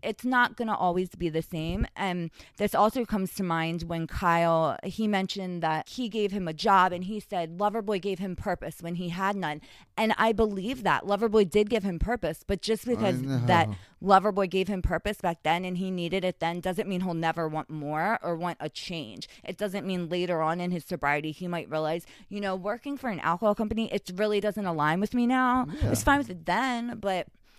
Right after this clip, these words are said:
Speaker 1: you know, people change, even people that aren't getting sober. Everyone changes. But
Speaker 2: Yeah.
Speaker 1: when you add that extra layer of dealing with an addiction and in the early few years of it, you know, it's a, it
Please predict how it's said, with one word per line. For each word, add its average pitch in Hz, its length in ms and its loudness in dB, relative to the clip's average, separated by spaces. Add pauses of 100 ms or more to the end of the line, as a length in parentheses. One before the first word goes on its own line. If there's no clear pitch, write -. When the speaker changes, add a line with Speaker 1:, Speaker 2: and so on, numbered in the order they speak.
(200)
Speaker 1:
you 262 140 -2
know, 214 340 4
people 311 300 -4
change, 262 540 -2
even 269 280 -4
people 247 280 -6
that 240 240 2
aren't - 440 -6
getting 180 220 -8
sober. - 260 -8
Everyone 233 440 2
changes. 214 640 -2
But 214 200 6
Speaker 2:
Yeah. 175 200 -4 (140)
Speaker 1:
when 220 200 0
you 208 180 0
add 196 600 2
that 180 320 4
extra 180 420 -4
layer 175 480 0
of 156 540 -2
dealing 165 340 -4
with 170 140 -8
an 196 100 -6
addiction 214 480 -6
and 165 140 -6
in 170 120 -6
the 165 140 -6
early 185 320 -4
few 202 240 -8
years 214 380 -2
of 127 160 -6
it, 131 180 -6 (300)
you 226 80 0
know, 233 160 4
it's - 220 -2
a, 175 280 2 (560)
it 196 160 -4